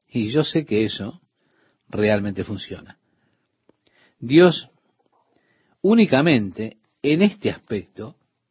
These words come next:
en esta área, desafía al pueblo para que lo prueben.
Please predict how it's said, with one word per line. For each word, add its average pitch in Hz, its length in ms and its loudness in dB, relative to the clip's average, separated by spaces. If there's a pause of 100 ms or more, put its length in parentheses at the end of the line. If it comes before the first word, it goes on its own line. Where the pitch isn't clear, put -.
en 127 120 -4
esta 113 360 0
área, 95 400 -8 (1200)
desafía 127 920 0
al 107 360 -8
pueblo 131 580 0 (460)
para 113 220 -4
que 110 80 -4
lo 104 160 -4
prueben. 87 480 -10